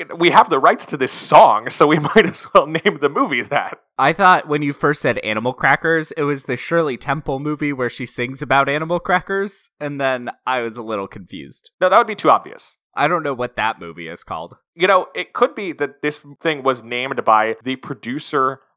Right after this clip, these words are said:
Speaker 1: of the Broadway musical that it's adapted from, who was, speaking of Yankee Doodle Dandy, our guy Sam Harris.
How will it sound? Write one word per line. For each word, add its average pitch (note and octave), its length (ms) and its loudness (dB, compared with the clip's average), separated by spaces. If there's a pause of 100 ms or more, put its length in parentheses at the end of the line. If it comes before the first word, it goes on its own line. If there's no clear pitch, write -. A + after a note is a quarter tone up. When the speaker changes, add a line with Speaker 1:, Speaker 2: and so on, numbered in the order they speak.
(240)
Speaker 1:
of B2 160 2
the B2 80 -2
Broadway A2+ 560 0
musical A2+ 500 -2
that G#2+ 100 -4
it's G#2 140 -10
adapted C#3 420 -4
from, G#2 240 -6 (140)
who F3+ 140 -6
was, B2 480 -2 (100)
speaking C3 320 -8
of A2+ 80 -6
Yankee A#2 240 -10
Doodle A2 220 -6
Dandy, A#2 340 -8 (100)
our D#3 140 4
guy D3 200 -2
Sam D#3 360 -2
Harris. - 640 0